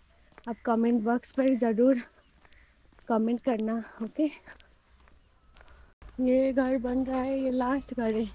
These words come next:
ठीक है? और इसके बाद इधर भी है, इसके बाद दूर दूर तक कोई भी घर नहीं है, है लेकिन बहुत दूर है।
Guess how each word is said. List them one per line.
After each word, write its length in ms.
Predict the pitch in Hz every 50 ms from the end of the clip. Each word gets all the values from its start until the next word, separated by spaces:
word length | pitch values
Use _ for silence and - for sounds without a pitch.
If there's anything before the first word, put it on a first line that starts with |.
| - - - - - - - - - - - - - -
ठीक 160 | 294 330 320
है? 140 | 285 247 214 - - - - - - - - - - - - - - - - - - - - - -
और 380 | - 262 254 254 240 247 247 240 240 254 262 254 254 254 247 262 269 277 226 208 - - - - - -
इसके 180 | 302 - - 330
बाद 260 | 285 320 311 320 - -
इधर 240 | 302 277 262 302 302
भी 140 | 302 330 294
है, 140 | 277 233 220 202 - - - - - - - - - - - - - - - - - - - - - - - - - 294
इसके 380 | 254 - - - - 294 294 294 269 285
बाद 200 | 277 277 285 285
दूर 260 | 226 220 254 269 277
दूर 260 | 262 233 254 285 294 - -
तक 120 | 294 277 233 - - - - - - - - - -
कोई 260 | 269 269 269 277 277
भी 120 | 269 294
घर 160 | 269 269 247 233
नहीं 300 | 233 247 254 269 269 302
है, 160 | 339 349 339 - - - - - - - - - - - - - - - - - - - - - - - - - - - - - - -
है 140 | - 294 330
लेकिन 360 | 330 311 311 - 294 294 277
बहुत 280 | 233 233 226 233 240 233
दूर 240 | 208 233 220 202 196
है। 100 | 214